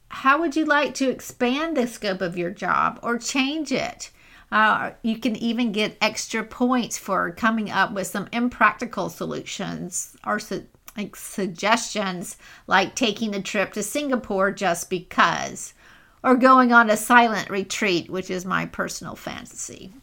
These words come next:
All right, number three, what kind of words would create a festive mood wherever you are?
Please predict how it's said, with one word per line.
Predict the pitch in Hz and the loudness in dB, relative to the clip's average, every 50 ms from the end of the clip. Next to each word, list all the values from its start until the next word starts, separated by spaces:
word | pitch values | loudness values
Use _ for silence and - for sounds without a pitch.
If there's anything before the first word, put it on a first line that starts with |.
| - - _ - - - - - - - - - | -20 -20 _ -20 -20 -20 -20 -20 -20 -20 -10 -2
All | 320 349 | 2 4
right, | 392 415 403 359 233 175 - - - _ _ _ _ - | 6 8 8 8 6 6 2 -2 -10 _ _ _ _ -8
number | 214 202 202 208 233 233 | -6 -4 0 2 2 2
three, | 233 - 285 294 311 302 285 226 185 165 165 185 - - | 2 0 0 2 2 2 4 2 2 2 0 -6 -10 -10
what | 330 220 208 214 247 302 359 359 | -6 -2 6 8 8 8 8 6
kind | - - - 311 320 339 339 349 | 2 2 4 4 4 4 0 -2
of | 302 277 | -2 0
words | 254 247 240 240 233 233 226 214 185 185 | 2 4 4 4 4 4 2 0 -2 -2
would | 190 208 185 170 | -4 -4 -4 -4
create | - - 226 214 196 202 190 196 190 180 - - - | -6 -4 -4 -2 2 2 4 4 2 0 -2 -4 -6
a | 180 170 170 | -4 -4 -4
festive | 170 - - - - - 233 247 247 - - - 233 214 180 | -4 -6 -10 -6 4 4 4 6 4 0 -4 -4 -4 -4 -4
mood | 180 180 190 190 196 190 185 180 180 175 170 | -4 -4 -4 -2 0 2 4 4 2 2 0
wherever | 160 180 196 196 175 - 190 196 208 214 | -2 -2 -2 -2 -2 -2 -2 -2 -2 -4
you | 196 190 196 202 190 - | -4 -4 -4 -6 -6 -4
are? | - 170 170 147 - 170 - - 170 185 | -2 0 0 0 0 -2 -4 -6 -8 -12